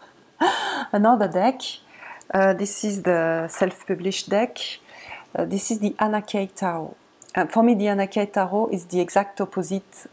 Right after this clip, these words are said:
of all the other decks I have seen. It's a very down-to-earth deck, and, uh,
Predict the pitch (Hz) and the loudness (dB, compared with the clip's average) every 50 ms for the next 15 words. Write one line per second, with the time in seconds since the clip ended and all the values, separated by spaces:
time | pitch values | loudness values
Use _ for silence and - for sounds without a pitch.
0 | - - - 170 175 165 170 - - 151 - - _ _ _ _ _ _ _ _ | -2 2 2 4 4 2 -2 -10 -12 -12 -12 -14 _ _ _ _ _ _ _ _
1 | _ _ _ _ _ _ - 190 196 196 202 196 190 185 185 - _ _ _ _ | _ _ _ _ _ _ 4 6 6 6 6 4 0 -4 -8 -12 _ _ _ _
2 | _ _ - 175 185 180 175 - 165 147 170 165 170 - - - 180 170 170 170 | _ _ 0 2 2 2 2 0 0 0 -2 -2 -2 -4 -4 -4 -2 -4 -4 -4
3 | 175 - - - - 170 170 185 - - - - - - - - - - - - | -6 -8 -6 -2 -2 -2 -2 -2 -6 -12 -16 -18 -16 -16 -16 -16 -16 -18 -20 -4
4 | - - 196 - - - - 208 196 180 175 208 208 214 233 226 180 165 196 202 | -2 -2 0 0 0 0 2 2 4 6 6 6 8 8 6 4 2 2 2 2
5 | 202 208 208 196 - 226 196 - 190 185 185 190 - - - - - _ - 175 | 2 2 0 0 0 0 2 2 2 2 0 -2 -4 -10 -16 -18 -16 _ -2 0
6 | 175 170 - - - - - - - _ - - 180 180 180 175 175 175 170 170 | 0 0 -2 -4 -10 -12 -12 -12 -14 _ -6 -2 0 0 0 0 0 0 0 0
7 | 170 165 170 | 0 -2 -4